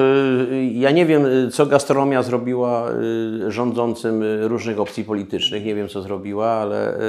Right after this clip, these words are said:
y, spowodowaliśmy przez te wszystkie obostrzenia, y, spowodowaliśmy, że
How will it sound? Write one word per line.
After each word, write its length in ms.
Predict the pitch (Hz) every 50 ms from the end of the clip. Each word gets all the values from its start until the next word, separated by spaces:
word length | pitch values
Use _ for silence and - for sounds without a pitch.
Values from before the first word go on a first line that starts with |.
| 110 107 104
y, 40 | 104
spowodowaliśmy 920 | - - 120 107 110 110 107 113 107 113 113 117 120 117 - - 117 107
przez 240 | 107 - - 104 -
te 80 | -
wszystkie 380 | 104 - - 110 - - 120 110
obostrzenia, 880 | 104 104 113 - - - - - 101 95 92 92 95 98 107 120 127 - - - - - - - _ - 110 107 107
y, 40 | 104
spowodowaliśmy, 1000 | 104 - - 117 107 107 107 110 110 104 110 110 110 113 107 - - 113 110 107
że 400 | 104 110 110 107 104 104 104 101